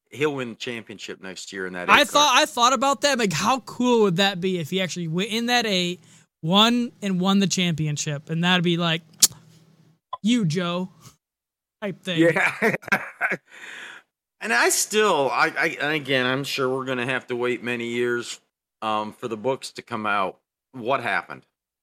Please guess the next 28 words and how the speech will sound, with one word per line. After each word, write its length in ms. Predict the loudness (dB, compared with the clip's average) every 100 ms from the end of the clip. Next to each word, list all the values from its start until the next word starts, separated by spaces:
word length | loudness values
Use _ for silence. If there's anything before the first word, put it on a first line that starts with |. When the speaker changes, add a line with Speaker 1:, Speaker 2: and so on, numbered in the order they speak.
| _ _ _ _ _ _ _ _ _ _
Speaker 2:
They, 180 | -4 0
like, 160 | 2 2
'cause 180 | 0 2
they 80 |
can't 260 | 2 4 2
Speaker 1:
'Cause 220 | 2 0
Speaker 2:
s-, 60 | 0
Speaker 1:
Joe 120 | 0 -8
Speaker 2:
you, 180 | -12 -14 -20 _ _ -12 -2 0 2
you 220 | 6 6
know 220 | 6 4 4
he 120 | 2
can 140 | 2
get 160 | 2 0
sponsors, 600 | 0 2 2 0 -4 -4
'cause 160 | -4
if 180 | -4 -4 -2
Richard 320 | -2 0 0
Childress 400 | 2 4 2 0
can 160 | -2
acquire 480 | -2 0 2 2 2
sponsors, 880 | -2 0 2 2 -2 -6 -6 -10 -12 -18 -20 _ _ _ _ _ _ 0
Joe 200 | 2 6
Gibbs 300 | 4 4 -2
could. 300 | -8 -10 -12 -8
So 180 | 0
what 320 | 2 4 2 2
was, 280 | 0 0